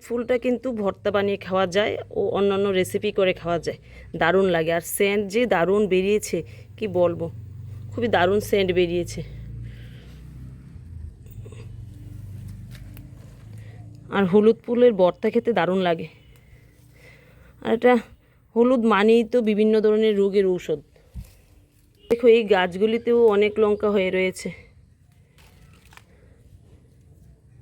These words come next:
তো সমস্যা কি বানর ডালাগুলি ভেঙে ফেলে যায়। দেখো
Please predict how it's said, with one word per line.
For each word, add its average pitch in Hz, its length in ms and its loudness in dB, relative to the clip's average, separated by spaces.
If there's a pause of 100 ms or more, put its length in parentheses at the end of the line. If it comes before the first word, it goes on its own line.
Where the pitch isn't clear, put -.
(880)
তো - 80 -16 (140)
সমস্যা 247 440 4
কি 269 60 0 (120)
বানর 202 360 6
ডালাগুলি 196 400 4 (100)
ভেঙে 208 240 4
ফেলে 202 340 2
যায়। 180 140 -8 (2500)
দেখো 208 240 0